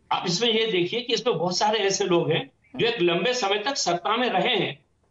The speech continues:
गलतियां भी उन्हीं से हुई हैं, अगर उसको पकड़ा जा रहा है तो। पर इसका ये मतलब नहीं कि अगर सत्ता में,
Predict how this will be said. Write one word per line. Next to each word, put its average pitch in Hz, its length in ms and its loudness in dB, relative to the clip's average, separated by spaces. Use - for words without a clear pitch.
गलतियां 185 360 2
भी 254 100 0
उन्हीं 247 200 2
से 254 120 0
हुई 240 200 4
हैं, 247 180 -2
अगर 208 180 0
उसको 202 220 2
पकड़ा 226 280 0
जा 226 160 2
रहा 226 120 2
है 226 140 0
तो। 226 60 -2
पर 170 60 2
इसका 196 300 0
ये 247 80 2
मतलब 247 300 0
नहीं 262 160 0
कि 254 340 -2
अगर 233 360 0
सत्ता 202 440 -2
में, 240 380 -2